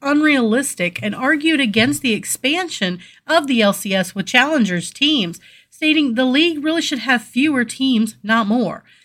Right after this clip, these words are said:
And with Doublelift being one of the L C S's most popular players, many believe his comments may have taken the wind out of the Players Association sails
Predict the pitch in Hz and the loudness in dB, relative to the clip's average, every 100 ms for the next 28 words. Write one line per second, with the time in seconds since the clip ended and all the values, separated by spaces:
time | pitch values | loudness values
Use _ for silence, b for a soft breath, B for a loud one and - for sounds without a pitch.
0 | b b - 202 202 180 240 226 214 190 | b b -4 0 0 4 4 4 2 4
1 | 247 370 339 202 185 180 180 190 190 185 | 2 4 4 2 2 -2 -4 -4 -4 -4
2 | 190 180 190 175 185 180 - 185 185 175 | -6 -6 -6 -10 -10 -10 -6 -6 -6 -10
3 | 175 - 180 180 190 196 208 262 202 185 | -12 -6 -6 -4 -8 -4 -2 -2 -2 -2
4 | 208 - 233 - - 254 269 196 220 - | -4 -2 -2 -2 -4 -2 0 0 -2 -8
5 | b b _ 226 311 330 - 240 254 226 | b b _ 0 2 2 2 0 2 -2
6 | 190 269 254 214 156 226 302 294 208 196 | 0 0 2 0 -2 -2 0 -2 -2 -2
7 | 190 180 175 202 190 180 175 196 185 196 | -2 -4 -2 0 0 -4 -4 -6 -6 -6
8 | 180 175 180 175 - 247 294 175 202 | -4 -4 -6 -12 -8 -6 -4 -6 -10